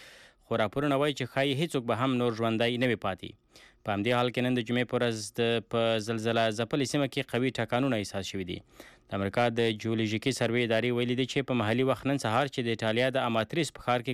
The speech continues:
کومې زلزلې شوې دي، شدت یې د رختر په حساب څلور اعشاریه اووه او څلور اعشاریه اته درجې وه. عیني شاهدان وایي چې دغو زلزلو هغه کورونه لا پسې خراب کړل چې د چهارشنبې د ورځې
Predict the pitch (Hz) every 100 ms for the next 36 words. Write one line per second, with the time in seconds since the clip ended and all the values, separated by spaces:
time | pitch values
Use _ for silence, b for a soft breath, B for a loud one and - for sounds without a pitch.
0 | 123 117 107 113 104 113 131 - 147 135
1 | 175 B B B B - 123 120 139 143
2 | 139 123 147 143 131 123 113 107 139 127
3 | - 120 139 131 110 120 117 110 104 151
4 | 160 135 120 117 123 131 120 - 117 117
5 | 117 147 117 101 92 92 87 - B B
6 | B B - 101 113 120 120 120 120 127
7 | 127 - 123 120 120 123 117 117 110 120
8 | 127 117 131 123 - 131 127 123 135 120
9 | 113 107 117 139 - 127 151 151 - 131
10 | 120 147 143 127 117 113 123 131